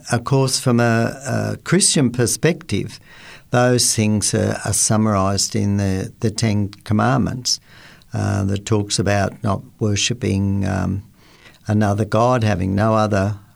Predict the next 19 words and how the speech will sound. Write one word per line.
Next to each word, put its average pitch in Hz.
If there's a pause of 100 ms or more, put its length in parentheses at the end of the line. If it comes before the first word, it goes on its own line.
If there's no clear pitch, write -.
(140)
no 113
other 113
gods 143
in 107
our 110
life, 151
that -
there's 98
just -
the 104
one, 117 (100)
uh, 107
creator 110
God, 135 (800)
to, 107 (100)
uh, 95 (420)
not 117
make, 110
uh, 95